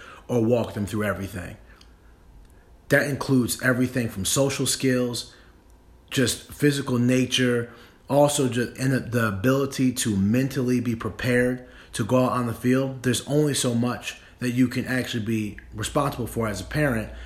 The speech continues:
and or guardian before that kid, that child, that,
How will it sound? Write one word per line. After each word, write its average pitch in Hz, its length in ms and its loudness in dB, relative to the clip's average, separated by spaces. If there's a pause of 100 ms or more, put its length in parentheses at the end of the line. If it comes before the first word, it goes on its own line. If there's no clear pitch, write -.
(140)
and 127 240 0
or 107 200 -2
guardian 104 580 0 (300)
before 131 320 2
that 117 280 -2
kid, 107 500 0 (320)
that 113 240 -2
child, 131 480 0
that, 104 320 -6